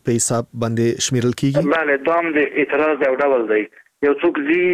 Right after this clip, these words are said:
Speaker 2: د رایې پاڼه اخلي او په صندوق کې سپین اچوي یا یې مثلا خرابوي، صندوق کې اچوي چې نتیجه پرې مرتبه نه شي. او یو څوک، اه، معترض دی، هغه وایي چې په دغسې وضعیت کې چې رایې خرڅېږي،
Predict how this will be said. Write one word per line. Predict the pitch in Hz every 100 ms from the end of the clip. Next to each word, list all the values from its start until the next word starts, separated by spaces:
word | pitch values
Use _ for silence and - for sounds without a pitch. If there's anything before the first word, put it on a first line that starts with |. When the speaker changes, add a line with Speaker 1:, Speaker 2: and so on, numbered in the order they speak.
| 147
Speaker 2:
د |
رایې | 139 156 151
پاڼه | 151 156
اخلي | 160 160 156 160 160 147
او | 127 127 120 107 - -
په | 120
صندوق | 127 139 143
کې | - 170
سپین | - 156
اچوي | 147 147 143 135
یا | 131 123
یې |
مثلا | 120 117 117 117 120 - _ _ -
خرابوي، | - 135 131 127 143 151 160 - _ _ _ _
صندوق | 147 147 143
کې | 143
اچوي | 147 143 131
چې |
نتیجه | 123 117 120 156
پرې | 156
مرتبه | 143 143 147 143
نه | 143 139
شي. | 139 139 - _ _ _
او | 127
یو | 131
څوک، | 123 151 151 -
اه، | - - _ _ _ _ - 127 135 135 117 117
معترض | 131 135 131 135 165 139 143
دی، | 143
هغه | 131 143
وایي | 147 147
چې | 147
په | 123
دغسې | 143 135
وضعیت | 131 123 147
کې | - 147
چې | 131
رایې | 143 139
خرڅېږي، | 123 127 156 147